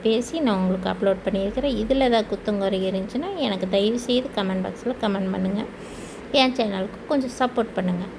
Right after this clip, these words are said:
அஹ், இது நார்மலான ஒரு நெ-, நெக் டிசைன் தான். ரொம்ப, ரொம்ப சிம்பிளா இருக்கும். பிகினர் கூட ஈஸியா வந்து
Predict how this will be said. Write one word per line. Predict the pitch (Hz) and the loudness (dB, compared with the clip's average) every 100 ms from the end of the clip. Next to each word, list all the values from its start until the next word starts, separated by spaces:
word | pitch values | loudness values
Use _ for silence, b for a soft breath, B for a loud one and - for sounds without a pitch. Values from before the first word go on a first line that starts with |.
| B B B B B - 240 | B B B B B -10 -2
அஹ், | 208 208 214 - - | 0 0 -2 -4 -2
இது | 277 | 4
நார்மலான | 262 247 254 254 254 247 254 | 6 8 6 6 4 4 2
ஒரு | 220 | 2
நெ-, | 214 208 208 202 | 0 0 0 -2
நெக் | 202 214 | -4 -2
டிசைன் | 214 208 202 208 | -2 0 -2 0
தான். | 214 247 | 2 4
ரொம்ப, | 214 214 226 | 4 4 4
ரொம்ப | 220 233 | 4 2
சிம்பிளா | 233 202 196 202 196 | 0 -4 -2 0 0
இருக்கும். | 190 262 240 | 0 2 4
பிகினர் | 233 262 269 220 | 4 6 4 4
கூட | 196 202 | 2 2
ஈஸியா | 349 262 226 - 202 | 2 2 0 2 0
வந்து | 185 185 | 0 0